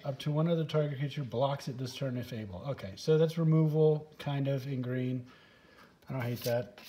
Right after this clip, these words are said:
Got yourself a Crystal. And a rare.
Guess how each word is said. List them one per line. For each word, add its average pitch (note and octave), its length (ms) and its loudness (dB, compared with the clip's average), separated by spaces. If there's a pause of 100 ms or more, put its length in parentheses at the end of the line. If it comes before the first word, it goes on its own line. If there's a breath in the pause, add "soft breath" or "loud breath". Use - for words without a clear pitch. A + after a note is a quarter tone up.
(1300)
Got - 220 -8
yourself B2+ 260 -4
a - 40 -16
Crystal. F#3 840 2 (960 loud breath)
And D3 1080 -2
a B2+ 200 -4
rare. - 320 -8